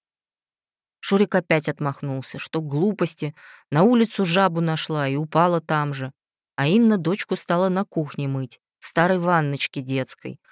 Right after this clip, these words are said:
а сама приглядываться начала к тому, что в доме происходит, а в ванной особенно. И заметила, во-первых, мусор не городской стал на полу появляться, то листья, то веточки,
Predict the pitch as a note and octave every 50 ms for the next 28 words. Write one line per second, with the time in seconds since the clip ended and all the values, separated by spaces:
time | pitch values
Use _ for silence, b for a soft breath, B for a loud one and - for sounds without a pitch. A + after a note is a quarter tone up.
0 | b b b b b - - C#3 D3 F#3 A3+ A3+ - - A3 G#3 F#3+ G3+ G#3+ G#3
1 | F#3 D3+ C#3 C#3 C3+ C3 - - C#3 C#3 B2 - - C#3 C#3 C3 - - - D3
2 | D#3 A3 C#4 - - - G3+ G3+ G3 G3+ B3 A3+ F#3+ E3+ D#3+ - - C#3 C3 B2+
3 | - - - C3+ B2 A#2+ A#2 - - - - C3 A2 A#2 A#2 A#2+ D3 G3 A#3 B3
4 | A3 F3+ C#3 A#2+ - _ - E3+ - - - A3 F#3 C#3 B2 B2 A#2+ A#2 A2+ A2+
5 | A#2+ - _ _ _ _ _ _ _ _ _ _ _ _ _ _ - A#3 A#3 C4+
6 | C4+ A#3+ A3 G3+ G3 - - E3+ D#3 D#3 D#3+ D#3 _ _ _ - C3+ C3 A#2 -
7 | G3+ A#3 B3+ A#3+ A3+ - - E3+ F3+ G#3+ A3 G3+ - - E3 D3+ D#3 D#3 D#3+ D3
8 | D#3+ E3 F3 E3+ - - - _ - D#3+ D3 - - - - D3 C#3 C3+ C3+ C3+
9 | - - D3+ D3 C#3+ C#3+ B2 - C#3+ C3+ C3 C3 C3 C3 C3 B2+ A#2+ - - -
10 | - - b b b b b b b b - B3 A3+ G3 F#3 F#3 F3+ - - -
11 | F3+ E3+ E3 _ - A3+ A3 F3+ E3 D#3+ D#3 D3+ D#3 D3+ - - - - - D3
12 | D3+